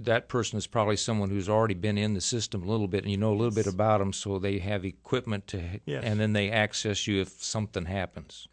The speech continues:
Speaker 3: Yes.
Speaker 2: Correct. In our call center, we have, you know, the luxury, of course, to look at patients' records, too. So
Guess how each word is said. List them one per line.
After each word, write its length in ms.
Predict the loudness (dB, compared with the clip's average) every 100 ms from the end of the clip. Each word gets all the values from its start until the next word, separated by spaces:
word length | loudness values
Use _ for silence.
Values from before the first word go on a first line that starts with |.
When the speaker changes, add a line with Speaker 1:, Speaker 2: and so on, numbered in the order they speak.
| -10
Speaker 3:
Yes. 460 | -8 -8 -12 -18 -20 _
Speaker 2:
Correct. 100 | -16 -16 -20 _ _ _ _ _ -6
In 140 | -2
our 140 | 0 -2
call 220 | -4 -4
center, 300 | -2 -4 -2
we 160 | -2 -2
have, 500 | -2 -2 -4 -8 -18 _
you 160 | -2 0
know, 140 | 2
the 120 | 0
luxury, 400 | -2 -4 -4 -4
of 140 | -4 -4
course, 320 | -6 -4 -4
to 80 | -4
look 220 | -6 -6
at 80 | -8
patients' 480 | -6 -4 -4 -6 -8
records, 480 | -10 -8 -10 -8 -4
too. 260 | -2 -2
So 380 | -4 -4 -2